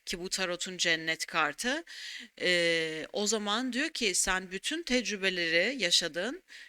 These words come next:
yanlış olabilecek her şeyi yaptın ve deneyimledin.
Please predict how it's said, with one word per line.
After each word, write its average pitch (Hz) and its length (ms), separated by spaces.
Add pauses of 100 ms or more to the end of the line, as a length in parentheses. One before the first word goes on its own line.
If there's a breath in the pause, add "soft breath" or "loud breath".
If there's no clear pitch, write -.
(140)
yanlış 220 440
olabilecek 220 640
her 254 180
şeyi 214 240
yaptın 185 440
ve 302 140
deneyimledin. 202 800